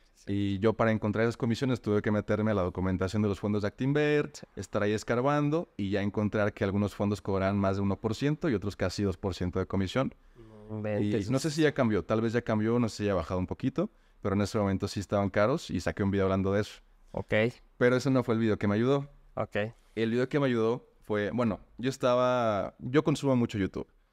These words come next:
Speaker 1: desde hace muchos años, ¿no? Desde que tengo memoria. Y una vez estaba viendo un video y apareció un anuncio de din, de que no, una nueva aplicación para invertir y quién sabe qué. Y luego yo busqué din en, en YouTube y me di cuenta de que no había nada.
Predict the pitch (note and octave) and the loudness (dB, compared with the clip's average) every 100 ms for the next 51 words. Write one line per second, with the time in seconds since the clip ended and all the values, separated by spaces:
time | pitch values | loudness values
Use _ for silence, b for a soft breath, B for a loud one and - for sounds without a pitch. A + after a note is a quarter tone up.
0 | _ _ _ _ _ G2 G2 F2+ F#2+ F#2 | _ _ _ _ _ 0 0 2 0 0
1 | F2 E2+ - _ _ - F#2+ G#2+ G#2+ - | 0 -2 -8 _ _ -4 -2 0 0 -2
2 | - F#2+ F#2 D3+ - - F#2 F2+ - G#2 | -6 -4 -4 -6 -8 -8 -4 -4 -2 0
3 | G#2+ F#2 D#2 - - b b b b b | 2 0 -2 -6 -12 b b b b b
4 | _ A2+ A2 G#2+ G#2+ A2 B2+ B2 - B2 | _ -2 -2 0 0 0 2 0 -2 0
5 | A#2+ B2 A#2+ B2+ C3 A#2+ - G#2+ F#2+ F#2+ | 2 2 2 2 2 0 -2 -2 -2 0
6 | F#2 - G#2 G2+ F#2+ - G2+ G2+ C3 C#3 | -2 0 0 0 0 -2 0 0 0 -2
7 | - _ _ - _ - _ - F2+ G#2+ | -8 _ _ -20 _ -20 _ -12 -4 0
8 | A#2+ A#2 A#2+ A#2+ B2 G#2+ F#2+ D#2+ F#2+ F#2 | 2 2 2 2 0 -2 -4 -2 -2 -2
9 | E2+ E2 - A#2+ C3 A#2 F#2 - - - | -4 -4 -4 -2 0 -2 -4 -6 -6 -8
10 | - - b b b b b - A2 A#2 | -12 -16 b b b b b -2 2 2
11 | B2 A#2 B2+ A#2 A#2 A#2+ A2 F#2+ F2 D2 | 2 0 0 2 2 2 2 2 0 0
12 | G2 G2+ A2+ C#3 _ _ _ G#2 F#2+ F#2 | -2 -2 -2 -2 _ _ _ -2 0 -2
13 | F#2+ F2 G2 F2 E2+ F2+ F2 - E2+ F2+ | -4 -2 -2 0 0 0 -4 -6 0 2
14 | D#2 D2 | 2 -4